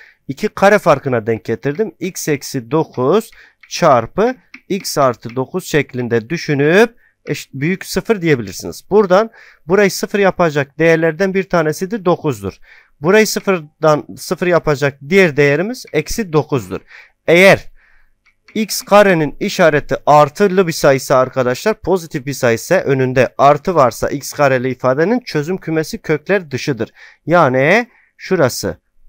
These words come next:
dokuz sayımız buradayken diğer sayımız eksi dokuz, böyle solda olacak kökler dışı dediğimiz birisi bu tarafa, birisi de sayının sağına, biri soluna gidiyor demektir.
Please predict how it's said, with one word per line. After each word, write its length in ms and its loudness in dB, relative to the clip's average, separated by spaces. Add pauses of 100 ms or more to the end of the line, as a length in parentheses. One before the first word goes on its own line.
(180)
dokuz 280 -4
sayımız 500 0
buradayken 880 0 (460)
diğer 200 4
sayımız 540 -2
eksi 360 -6
dokuz, 440 -4
böyle 240 2
solda 340 -2
olacak 400 0
kökler 420 -2
dışı 260 -8
dediğimiz 500 0 (360)
birisi 340 -4
bu 120 -10
tarafa, 600 0 (200)
birisi 300 -6
de 220 0 (480)
sayının 500 2
sağına, 440 2
biri 140 -4
soluna 360 0
gidiyor 340 -4
demektir. 400 -8